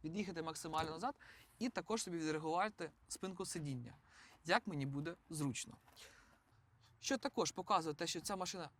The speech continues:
для подорожей, а саме для сім'ї, ми навіть можемо дістати, тут у нас є розетка двісті тридцять вольт європейська, поставити, наприклад,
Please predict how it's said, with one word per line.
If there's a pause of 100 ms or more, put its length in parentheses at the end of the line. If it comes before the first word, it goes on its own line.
(160)
для
подорожей,
а
саме
для
сім'ї, (380)
ми
навіть
можемо
дістати,
тут
у
нас
є (360)
розетка
двісті
тридцять
вольт
європейська, (1040)
поставити,
наприклад,